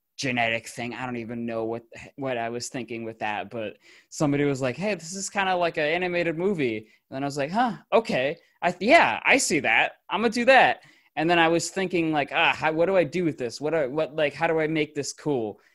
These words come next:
And I was like, "Oh, there's goo coming out of their mouths because of the parasites. Goats. Gooey goats."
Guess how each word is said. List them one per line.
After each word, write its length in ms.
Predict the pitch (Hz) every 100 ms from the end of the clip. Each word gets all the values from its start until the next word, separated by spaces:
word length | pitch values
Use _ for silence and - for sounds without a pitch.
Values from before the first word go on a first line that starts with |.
| _ -
And 120 | 139
I 60 | 147
was 120 | 147
like, 160 | 143 131
"Oh, 160 | 170 180
there's 220 | 151 127
goo 300 | 120 165 196
coming 300 | 180 175 139
out 140 | 131 127
of 40 |
their 80 | 123
mouths 280 | 120 120 -
because 260 | 135 131 120
of 60 |
the 80 | 107 -
parasites. 720 | 175 160 139 117 98 - - - _ _ _ _ _ _ _ _ _ _ _
Goats. 640 | - 185 151 120 - - - _ _ _
Gooey 240 | 147 151 170
goats." 580 | 185 254 196 - -